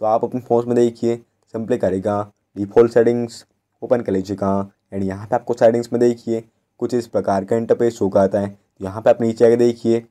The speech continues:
डिस्प्ले and brightness ऑप्शन पे and यहाँ पे आपको नीचे हम देखिए how to skin off time सेटिंग्स हो जाती, तो आप क्लिक कर लीजिएगा।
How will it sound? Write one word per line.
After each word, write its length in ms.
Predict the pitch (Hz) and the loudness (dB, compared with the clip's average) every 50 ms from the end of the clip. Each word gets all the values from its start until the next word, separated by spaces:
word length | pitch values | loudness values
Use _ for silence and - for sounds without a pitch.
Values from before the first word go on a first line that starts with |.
| _ _ _ _ _ - | _ _ _ _ _ -6
डिस्प्ले 400 | 113 110 110 - - 117 117 117 117 117 _ _ _ _ - | -6 -6 -6 -6 -4 -2 -2 -2 -4 -8 _ _ _ _ -10
and 160 | 104 107 104 | -8 -2 2
brightness 340 | 107 104 104 104 120 120 120 | 2 2 2 2 -2 -2 0
ऑप्शन 260 | 110 - - - 101 | 0 -2 -2 -4 -4
पे 200 | 98 101 107 107 110 110 - _ _ _ - | 0 2 2 2 2 0 -6 _ _ _ -8
and 100 | 98 98 | -6 -4
यहाँ 220 | 95 95 95 101 | -4 -4 -4 -2
पे 100 | - 117 | 0 0
आपको 180 | 113 - - 120 | 0 2 2 0
नीचे 220 | 117 117 113 123 | 0 0 0 0
हम 120 | 117 117 120 | 0 2 4
देखिए 400 | 120 120 117 117 113 110 110 113 _ _ _ _ _ _ - | 2 2 2 0 -2 -2 -2 -2 _ _ _ _ _ _ -2
how 100 | 98 101 104 | -2 -2 0
to 180 | 101 107 120 117 | 0 0 0 0
skin 180 | 117 - 117 120 | 0 -2 0 0
off 140 | 113 113 | 0 2
time 180 | - 113 117 117 | 4 2 2 4
सेटिंग्स 320 | 113 123 113 117 120 117 | 4 2 2 2 2 0
हो 120 | 117 98 95 | 2 2 4
जाती, 340 | 101 95 92 - 98 95 95 | 4 2 2 2 0 -2 -4
तो 340 | 95 _ _ _ _ - | -4 _ _ _ _ -12
आप 80 | 110 - | -8 -6
क्लिक 180 | 127 120 117 - | -4 -6 -4 -2
कर 100 | 107 95 | -2 0
लीजिएगा। 340 | 92 92 101 98 104 104 | 0 -2 -2 -2 0 0